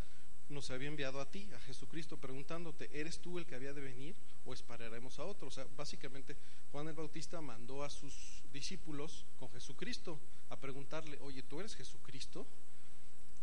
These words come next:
Y en la misma hora, Jesucristo sanó a muchos de enfermedades, de plagas, de espíritus malos, y a muchos ciegos les dio la vista.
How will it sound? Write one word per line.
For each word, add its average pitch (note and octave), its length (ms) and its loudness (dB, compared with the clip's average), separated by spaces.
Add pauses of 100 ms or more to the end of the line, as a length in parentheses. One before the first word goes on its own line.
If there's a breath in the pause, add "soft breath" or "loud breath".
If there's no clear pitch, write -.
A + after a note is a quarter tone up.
Y D3 100 0
en D3 80 0
la C#3 80 0
misma F#3 320 0
hora, F#3 280 0 (140)
Jesucristo D3 640 0
sanó B2+ 240 0
a C3+ 40 0
muchos D3 400 0
de B2 80 0
enfermedades, B2 680 0
de B2 80 0
plagas, B2 500 0
de B2 60 0
espíritus C#3+ 460 0
malos, C#3 500 0 (160)
y B2+ 80 0
a B2 60 -2
muchos D3 360 0
ciegos C#3 340 0
les A#2+ 120 0
dio A#2+ 140 0
la A#2+ 100 -2
vista. C#3+ 380 0